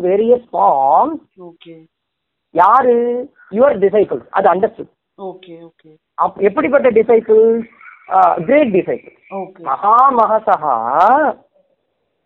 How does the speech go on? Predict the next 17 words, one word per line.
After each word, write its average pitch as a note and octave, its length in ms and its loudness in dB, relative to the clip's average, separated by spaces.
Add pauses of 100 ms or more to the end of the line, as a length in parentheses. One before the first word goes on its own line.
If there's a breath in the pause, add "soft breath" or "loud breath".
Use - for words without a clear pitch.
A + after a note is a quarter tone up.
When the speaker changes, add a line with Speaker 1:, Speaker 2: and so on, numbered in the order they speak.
(200)
Speaker 1:
சலதஹா F#3 920 0 (460)
Speaker 2:
ஓகே. F3+ 120 -12
Speaker 1:
who D4+ 360 2 (440)
wander G3 1120 2
Speaker 2:
ம். F#3 320 -16 (260)
Speaker 1:
and E4 460 0 (280)
taking C#4+ 400 0 (140)
various A#3+ 520 2
forms F3 460 -2
கலித A3+ 360 -2 (220)
ஆக்ருதயஹா D3 960 -2 (1300)
விசரந்தி. D#3 1040 -4
சாரி, F#3 240 -2 (240)
விசரந்தி C4+ 600 0
தான் C#4+ 140 2
வந்து B3+ 260 0
உங்களுக்கு, D#3+ 640 -2